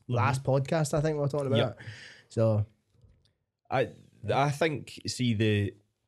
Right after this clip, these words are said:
Speaker 1: the profound impact and growth someone would have just off the back of actually being able to complete it and also sticking to the word.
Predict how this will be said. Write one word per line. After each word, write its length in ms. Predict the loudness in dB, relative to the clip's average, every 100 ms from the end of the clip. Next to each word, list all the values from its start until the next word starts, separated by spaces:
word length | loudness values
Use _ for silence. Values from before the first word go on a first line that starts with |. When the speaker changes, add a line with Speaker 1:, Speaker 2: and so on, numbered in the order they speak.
| -8 -4
Speaker 1:
the 120 | -4
profound 840 | -4 -6 -4 0 2 2 2 2 -2 -10 -20 _ _ _ _ _ _ _ _ _ _ _ 0
impact 600 | 0 2 0 -2 -6 -6
and 160 | -2 0
growth 580 | 0 0 0 -4 -16 -20 _
someone 420 | -6 -2 0 0
would 120 | -2 -2
have 380 | -2 -2 -4 -8
just 300 | -4 -2 -2
off 180 | -4 -4
the 80 | -6
back 260 | -2 -2
of 80 | -2
actually 340 | -4 -6 -8 -4
being 100 | -4
able 180 | -6
to 260 | -4 -4 -4 -6 _ _
complete 340 | -2 2 2 2
it 160 | -2 0
and 120 | 2
also 300 | 4 2 2
sticking 380 | 0 0 0 0
to 80 | 0
the 100 | 0
word. 300 | 2 0 -2